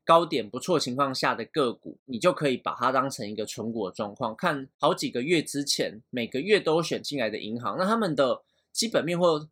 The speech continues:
技术面就是一个维持在一个不错状况下，所以他们每个月都会被挑到嘛。所以我们现在有个观点是，如果把我们的选股机器人当作E T F来看的话，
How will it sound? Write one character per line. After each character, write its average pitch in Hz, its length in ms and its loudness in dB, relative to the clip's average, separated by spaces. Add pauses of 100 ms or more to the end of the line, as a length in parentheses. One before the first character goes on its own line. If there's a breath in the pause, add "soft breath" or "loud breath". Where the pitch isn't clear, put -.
技 - 140 0
术 180 180 0
面 165 180 2
就 165 100 -4
是 175 140 0
一 156 60 0
个 143 240 0
维 143 180 2
持 147 180 -4
在 165 160 2
一 151 60 0
个 135 80 0
不 120 180 -10
错 147 280 2
状 123 200 0
况 120 200 -4
下， 120 160 0
所 202 140 0
以 - 20 0
他 220 100 2
们 208 80 0
每 117 140 -2
个 175 80 -6
月 175 180 2
都 156 120 0
会 156 80 4
被 147 120 2
挑 123 240 0
到 120 220 2
嘛。 - 140 -18 (240)
所 - 140 4
以 233 80 6
我 160 80 4
们 120 100 -2
现 180 280 4
在 190 120 6
有 123 140 2
个 127 80 0
观 170 260 2
点 117 200 -6
是， - 160 -6
如 175 100 2
果 202 80 2
把 101 240 2
我 107 80 -6
们 101 160 -8
的 120 160 0
选 170 180 -2
股 175 80 -2
机 170 140 -2
器 185 160 2
人 127 380 0 (120)
当 160 160 2
作 160 140 0
E 165 140 -2
T 165 120 -2
F 151 200 0
来 107 160 0
看 123 260 -4
的 107 80 -8
话， 107 340 -2